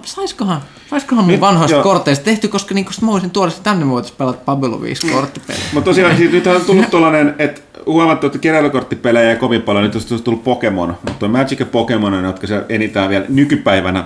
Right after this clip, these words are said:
Speaker 2: pitää pintansa.
Speaker 1: Me pelattiin
Speaker 2: Ja mutta
Speaker 1: Pokemonia täällä
Speaker 2: Ja,
Speaker 1: toimistolla.
Speaker 2: ja, mut
Speaker 1: Mm.
Speaker 2: sit on tullut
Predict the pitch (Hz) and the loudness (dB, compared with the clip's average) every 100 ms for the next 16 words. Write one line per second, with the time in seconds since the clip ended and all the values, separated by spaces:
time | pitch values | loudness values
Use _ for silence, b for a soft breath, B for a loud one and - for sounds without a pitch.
0 | - 98 98 92 123 139 165 170 208 - | -6 -4 -2 0 0 0 -2 -4 -8 -10
1 | - B B B B 240 254 139 160 202 | -20 B B B B -4 0 2 4 4
2 | 240 202 170 156 127 127 135 123 - 151 | 4 2 2 2 2 0 -2 -2 -2 0
3 | 123 123 131 - 139 156 160 120 _ - | 0 -2 -6 -4 -4 -4 -6 -12 _ -6
4 | 220 165 208 185 190 175 156 - | -4 -2 -2 2 6 6 4 -2